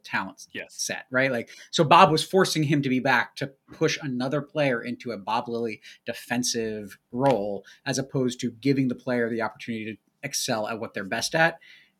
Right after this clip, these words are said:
Speaker 1: Now he doesn't have to do that 'cause he's got other defensive midfielders that he can
Speaker 2: Yeah.
Speaker 1: count on that are true defensive
Speaker 2: Yeah.
Speaker 1: midfielders.
Speaker 2: A,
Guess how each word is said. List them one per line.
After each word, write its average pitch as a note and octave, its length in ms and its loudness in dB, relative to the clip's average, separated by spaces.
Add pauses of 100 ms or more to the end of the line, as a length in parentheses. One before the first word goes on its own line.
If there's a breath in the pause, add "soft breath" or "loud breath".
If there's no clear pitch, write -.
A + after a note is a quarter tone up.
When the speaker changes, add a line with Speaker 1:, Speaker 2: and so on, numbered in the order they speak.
(140)
Speaker 1:
Now D3+ 220 4
he D3+ 80 4
doesn't C3+ 200 4
have C#3 120 2
to A#2+ 60 -8
do A#2+ 120 2
that G2+ 180 -4
'cause A2 100 -12
he's A2 140 -8
got A#2 300 -4
other A#2+ 180 0
defensive G#2+ 400 -6
midfielders G2 460 -6
that - 120 -8
he A#2 100 -6
can - 80 -10
Speaker 2:
Yeah. G#2 100 -12
Speaker 1:
count - 180 -10
on - 160 -12 (180)
that F3 100 10
are C3+ 80 8
true D#3+ 260 4
defensive B2 420 0
Speaker 2:
Yeah. G#2 60 -6
Speaker 1:
midfielders. - 540 -10
Speaker 2:
A, D3 120 4